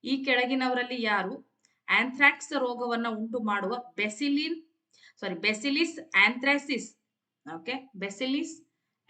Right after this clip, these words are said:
anthracis ಬ್ಯಾಕ್ಟೀರಿಯಾವನ್ನ ಆವಿಷ್ಕರಿಸಿದ್ರು ರಾಬರ್ಟ್ ಕೋಚ್ ರೀ.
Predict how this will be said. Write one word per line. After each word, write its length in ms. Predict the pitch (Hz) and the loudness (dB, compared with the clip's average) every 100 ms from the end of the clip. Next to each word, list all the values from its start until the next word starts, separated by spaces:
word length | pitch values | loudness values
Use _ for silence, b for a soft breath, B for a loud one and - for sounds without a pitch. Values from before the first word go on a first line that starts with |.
| 202 | 0
anthracis 680 | 240 269 269 277 277 - 185 | 2 2 2 2 -4 -4 -6
ಬ್ಯಾಕ್ಟೀರಿಯಾವನ್ನ 720 | - - 262 247 247 233 226 | -6 -4 -6 -2 -2 0 -2
ಆವಿಷ್ಕರಿಸಿದ್ರು 720 | 208 226 - 202 202 208 277 | -2 -6 -8 -8 -8 -8 -2
ರಾಬರ್ಟ್ 420 | 226 196 208 - | 0 0 -2 -10
ಕೋಚ್ 460 | _ - 269 262 - | _ -2 0 0 -8
ರೀ. 180 | 147 | -14